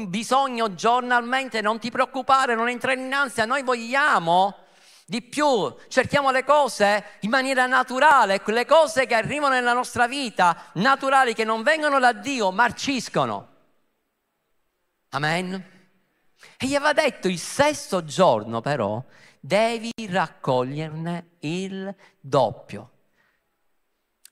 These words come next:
Perché dovevano raccoglierne il doppio? Perché Dio, l'obiettivo di Dio, ragazzi,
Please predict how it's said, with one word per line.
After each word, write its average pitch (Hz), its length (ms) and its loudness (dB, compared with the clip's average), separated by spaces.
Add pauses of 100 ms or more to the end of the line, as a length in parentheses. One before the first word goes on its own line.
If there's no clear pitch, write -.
Perché 226 240 -6
dovevano 147 380 -2
raccoglierne 127 1080 -8
il 127 140 -8
doppio? 113 600 -4 (3500)
Perché 233 460 -2
Dio, 208 560 4
l'obiettivo 214 580 0
di 208 160 -4
Dio, 214 200 0
ragazzi, 175 800 0